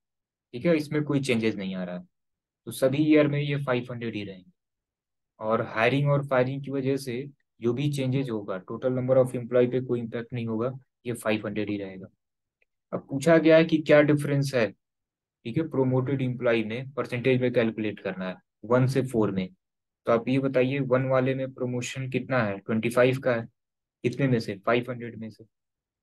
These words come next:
तो कितना percent हुआ? calculate करिए side में। उसके बाद से फ़ोर में कितना है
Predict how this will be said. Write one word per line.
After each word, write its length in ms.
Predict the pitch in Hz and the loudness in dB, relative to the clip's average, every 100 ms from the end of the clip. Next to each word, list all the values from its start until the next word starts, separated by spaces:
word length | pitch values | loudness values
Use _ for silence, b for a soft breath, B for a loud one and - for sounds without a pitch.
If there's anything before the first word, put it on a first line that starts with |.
| _ _ _ _ _ _ _ _ _ _ _ _ _ _ _ - | _ _ _ _ _ _ _ _ _ _ _ _ _ _ _ -14
तो 40 | |
कितना 280 | - 127 139 | -10 -4 -2
percent 400 | 131 123 123 113 | 0 -2 -6 -8
हुआ? 160 | 104 101 95 _ | -8 -10 -10 _
calculate 440 | 113 107 113 131 131 | -6 -6 -4 -4 -4
करिए 240 | 123 120 | -6 -6
side 300 | 117 113 101 | -6 -6 -6
में। 60 | 98 101 _ _ _ _ _ _ | -10 -16 _ _ _ _ _ _
उसके 240 | 113 - 135 | -18 -4 2
बाद 220 | 135 135 | 4 4
से 160 | 135 139 | 0 -6
फ़ोर 280 | - 135 147 | -2 4 4
में 160 | 147 147 | 4 0
कितना 300 | 147 143 135 | -4 -4 -6
है 140 | 135 | -8